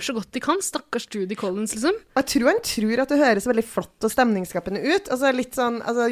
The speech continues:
Speaker 2: Johnny Cash gjorde litt sånn her ting på sine eldre dager, og det var jo
Speaker 1: Ja.
Speaker 2: kjempebra.
Speaker 1: Det er flere som har gjort det. Han, eh, Lorne Greene fra Bonanza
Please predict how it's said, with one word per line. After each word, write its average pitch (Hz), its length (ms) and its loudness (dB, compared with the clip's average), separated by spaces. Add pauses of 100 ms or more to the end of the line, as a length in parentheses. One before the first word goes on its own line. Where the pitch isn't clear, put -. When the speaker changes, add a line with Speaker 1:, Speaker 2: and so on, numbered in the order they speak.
Speaker 2:
Johnny 214 240 0
Cash 233 320 -4
gjorde 202 220 2
litt - 180 -8
sånn 202 240 -2
her 185 160 2
ting 196 160 0
på 196 80 -6
sine 202 80 2
eldre 185 300 2
dager, 190 320 4
og 202 100 0
det 226 80 2 (140)
var 165 340 0
jo 277 160 8
Speaker 1:
Ja. 170 140 -6 (100)
Speaker 2:
kjempebra. 277 800 2
Speaker 1:
Det - 80 -6
er - 80 -6
flere 214 160 2
som 269 140 -2
har - 20 0
gjort 214 80 0
det. 262 160 6
Han, 247 220 2 (100)
eh, 226 320 6
Lorne 220 320 2
Greene 220 500 0
fra 233 140 2
Bonanza 208 720 0